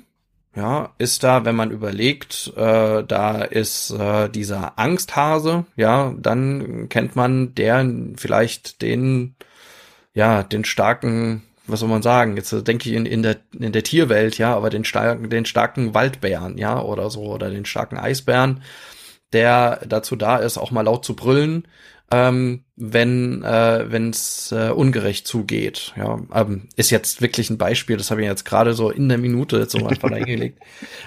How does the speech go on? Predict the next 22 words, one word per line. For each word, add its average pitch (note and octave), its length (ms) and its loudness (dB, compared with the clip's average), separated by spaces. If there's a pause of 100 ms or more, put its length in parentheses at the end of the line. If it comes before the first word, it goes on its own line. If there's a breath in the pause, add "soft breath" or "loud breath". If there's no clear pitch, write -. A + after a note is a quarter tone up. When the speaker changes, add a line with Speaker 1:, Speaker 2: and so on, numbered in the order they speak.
Speaker 1:
Aber C3 420 4 (260)
dass C#3+ 180 0
man D#3+ 140 2
einfach, D3 420 2
äh, C3 160 2
das C3 220 -4
kann D#3 160 0
alles C#3 260 0
Mögliche C3+ 460 -2
sein, B2 560 -2 (320 loud breath)
aber B2+ 260 4
dass B2+ 220 0
man, C3 500 0
ähm, A#2 380 -2
ja, A2+ 180 0
stärkende C3+ 680 0
und - 240 -8
ressourcenvolle B2 840 -2
Rollen C#3 520 0 (280 loud breath)
bei B2+ 180 4
sich A#2+ 220 -4
selbst C#3+ 440 0